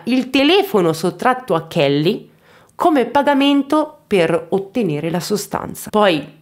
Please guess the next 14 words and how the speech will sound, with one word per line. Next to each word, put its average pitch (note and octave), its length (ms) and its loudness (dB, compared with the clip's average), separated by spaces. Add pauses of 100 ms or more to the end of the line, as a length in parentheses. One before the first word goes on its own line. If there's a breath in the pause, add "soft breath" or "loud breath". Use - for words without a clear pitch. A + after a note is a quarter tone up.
(140)
torna E3 280 2
alla E3+ 140 4
macchina C4+ 680 0
e C4+ 140 0
si D#4 240 0
reca A#3+ 340 2
a F3 80 4
un A3+ 160 4
McDonald's. C#3+ 960 0 (260)
Fa D4+ 180 2
un'ordinazione F#3 840 2
tramite G3 380 2
il D#3+ 100 4
McDrive, D#3+ 760 -2